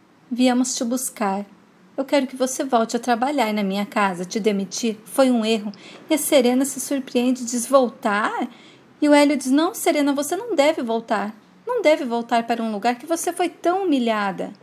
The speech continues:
"É, Serena, você não pode voltar lá." E a Divina diz: "Não se meta, Hélio." E o Hélio diz: "É verdade,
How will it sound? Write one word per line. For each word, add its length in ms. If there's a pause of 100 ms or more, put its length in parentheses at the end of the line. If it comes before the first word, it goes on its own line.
(720)
"É, 200 (320)
Serena, 760
você 280
não 440
pode 440
voltar 500
lá." 240 (520)
E 80
a 40
Divina 480
diz: 120
"Não 160
se 200
meta, 600
Hélio." 800 (340)
E 80
o 40
Hélio 220
diz: 120
"É 80
verdade, 680